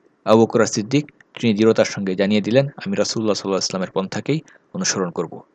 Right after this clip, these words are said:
আমি একজন অনুসরণকারী, আমি কোনো উদ্ভাবক নই।" সাহাবা একরাম সেখানে মতামত পেশ করে বলেছিলেন,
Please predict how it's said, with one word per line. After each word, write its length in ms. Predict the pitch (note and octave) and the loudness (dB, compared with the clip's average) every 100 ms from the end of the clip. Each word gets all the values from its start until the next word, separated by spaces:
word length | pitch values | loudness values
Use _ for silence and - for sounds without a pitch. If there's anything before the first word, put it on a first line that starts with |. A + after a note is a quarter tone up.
| - | -10
আমি 200 | G2 F#2+ | -6 -4
একজন 220 | F#2 F#2+ | -4 -4
অনুসরণকারী, 680 | G#2 A2 A#2+ B2 A#2+ C3+ E3 - _ - | -4 -4 2 2 4 0 0 -6 _ -10
আমি 160 | F#2 | -8
কোনো 240 | E2+ F#2 D#2+ | -6 -6 -4
উদ্ভাবক 520 | G#2 F#2+ - F#2 E2+ - | -6 -4 -4 -4 -6 -10
নই।" 80 | - _ _ _ | -18 _ _ _
সাহাবা 320 | - C#3 D3+ | 6 10 10
একরাম 340 | D3+ C3+ C#3+ D3+ | 8 4 2 -2
সেখানে 420 | C3 A#2+ A#2 G#2+ - | -2 0 2 0 -2
মতামত 300 | A2 G#2+ G#2+ | 2 2 2
পেশ 180 | - G#2 | 0 -2
করে 160 | - G2 | 0 2
বলেছিলেন, 460 | G2+ F#2+ F#2+ F2+ | 2 0 -2 -4